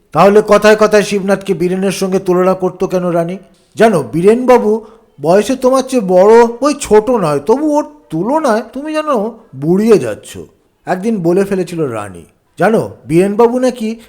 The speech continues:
বিয়ে পরীক্ষায় প্রথম হয়েছিলেন। বিয়ে পরীক্ষায় প্রথম তো অনেকেই হয়, বীরেনের প্রথম হওয়াটাই কি রানীর কাছে সর্বাপেক্ষা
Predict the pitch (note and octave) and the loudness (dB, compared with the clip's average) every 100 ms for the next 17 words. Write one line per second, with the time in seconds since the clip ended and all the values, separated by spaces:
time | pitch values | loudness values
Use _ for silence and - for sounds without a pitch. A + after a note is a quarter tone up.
0 | _ B2+ E3 G#3 G#3+ B3 B3 B3+ A#3+ - | _ -8 0 2 2 -4 -4 -4 -4 -4
1 | E3+ F#3+ G#3 G#3+ G#3+ A3+ B3 A#3+ - _ | -4 -4 0 0 0 -2 -4 -6 -20 _
2 | _ _ G2+ F#3+ A#3+ D4 C#4 - C#4 F#3 | _ _ -4 -2 0 -2 -4 -2 -2 -4
3 | - E3+ G3+ D4 D#4 D#4+ C4+ C4 B3+ F3+ | -6 -4 -2 -2 -4 2 2 2 -2 -4
4 | A2+ C2+ C2 - _ _ _ _ _ F#2 | -4 -10 -20 -20 _ _ _ _ _ -14
5 | C3+ F#3+ A#3+ B3+ B3 C#3+ C#3 G3 F#3 G#3+ | -4 -2 0 -2 -4 -8 -4 -2 4 4
6 | G#3+ A#3 A#3 A3+ G#3 G#3+ A3 G3 A3 G#3+ | 4 0 0 0 2 0 -4 -2 -4 -2
7 | G3+ - F3 F#3 G#3+ G#3+ - G#3 F3+ | -4 0 2 2 0 -2 -2 -2 -4